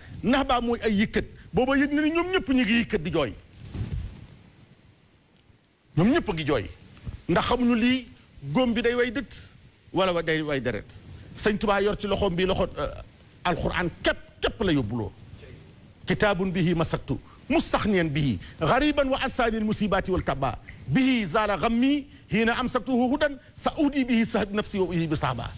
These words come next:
Nee na kitaabun alquran mi bihi masaktu ci laa jàpp rek mustamsikan bihi doyloo ko téye ko. Yoruma ay arme,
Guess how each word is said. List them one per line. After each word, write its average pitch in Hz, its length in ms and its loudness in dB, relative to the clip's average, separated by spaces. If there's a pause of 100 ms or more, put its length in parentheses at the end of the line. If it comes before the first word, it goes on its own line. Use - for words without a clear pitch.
(420)
Nee 185 120 4
na 254 80 4
kitaabun 254 400 0
alquran 240 480 -2
mi 175 240 0 (960)
bihi 254 240 4
masaktu 233 340 0
ci - 100 -2
laa 202 160 2
jàpp 139 180 -2
rek 139 140 -2 (440)
mustamsikan 294 640 2
bihi 269 220 2
doyloo 247 340 2
ko 131 160 -8 (200)
téye 285 220 4
ko. 143 160 -6 (680)
Yoruma 247 320 4
ay 233 100 0
arme, 214 360 -2